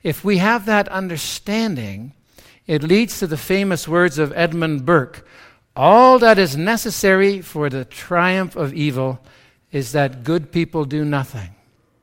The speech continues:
I-, if we don't, if we don't express the light, darkness will come. But if the light is expressed, if the light is, is de-, declared, if it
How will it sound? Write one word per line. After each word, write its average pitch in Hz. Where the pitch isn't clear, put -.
I-, 160
if 165
we 170
don't, 180
if 147
we 156
don't 170
express -
the 165
light, 139
darkness 151
will 170
come. 175
But 143
if 151
the 147
light 202
is 185
expressed, 156
if 143
the 147
light 170
is, 165
is 160
de-, 147
declared, 151
if 143
it 175